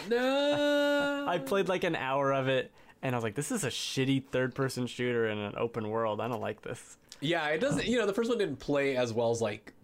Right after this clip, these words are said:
Speaker 2: the new ones do, but, like, when I think, when I watch people play Control, for example, it reminds me a lot of Infamous.
Speaker 1: Uh-huh.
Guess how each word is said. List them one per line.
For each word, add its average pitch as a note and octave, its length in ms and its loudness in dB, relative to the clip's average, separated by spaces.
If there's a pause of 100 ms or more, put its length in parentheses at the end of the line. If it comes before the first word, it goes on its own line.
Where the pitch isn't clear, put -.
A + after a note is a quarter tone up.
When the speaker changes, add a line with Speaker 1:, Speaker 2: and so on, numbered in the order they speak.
(120)
Speaker 2:
the A#2 100 2
new A2+ 160 -2
ones C3 220 -2
do, D3 180 2
but, A#2+ 160 0
like, G#2 400 0 (720)
when F3+ 240 0
I G#3 100 0
think, A#3 380 -4
when F3 140 0
I F3+ 80 2
watch F3+ 340 0 (280)
people E3+ 200 0
play D#3+ 140 2
Control, A2+ 440 0
for C#3+ 140 -2
example, C#3+ 540 2
it D3 120 0
reminds C#3+ 280 -2
me C#3+ 80 0
a B2 40 2
lot A2+ 220 0
of A2 80 -4
Infamous. G#2 420 -6
Speaker 1:
Uh-huh. A#2 140 0